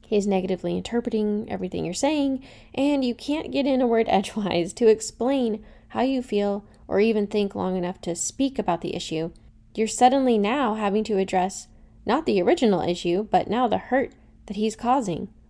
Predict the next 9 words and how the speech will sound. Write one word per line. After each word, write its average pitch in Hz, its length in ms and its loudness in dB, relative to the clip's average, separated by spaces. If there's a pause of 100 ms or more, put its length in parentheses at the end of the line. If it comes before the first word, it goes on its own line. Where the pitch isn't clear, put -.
or 202 80 -2
his 208 180 -2
tone 233 540 -2
that's 190 180 -4
hurtful. - 480 -6 (520)
Here 226 200 4
comes 214 240 0
a 196 60 -2
temptation. 208 640 -4